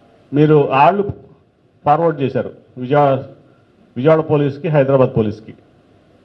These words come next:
"దీన్ని విచారించి చేయండి" అని. దీంట్లో ఎక్కడా పేరు ఉండదు, only బండి నెంబర్. అతను, అతను ఏదైతే Facebookలో పెట్టుకున్నాడో ఫేక్ ఎంపీ,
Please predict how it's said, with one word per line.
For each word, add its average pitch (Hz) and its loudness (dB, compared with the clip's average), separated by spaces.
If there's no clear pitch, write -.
"దీన్ని 143 2
విచారించి 160 0
చేయండి" 120 -6
అని. 98 -8
దీంట్లో 165 0
ఎక్కడా 185 2
పేరు 151 2
ఉండదు, 101 -2
only 151 2
బండి 135 0
నెంబర్. 131 0
అతను, 147 2
అతను 170 2
ఏదైతే 160 0
Facebookలో 160 2
పెట్టుకున్నాడో 131 -2
ఫేక్ 151 2
ఎంపీ, 131 -2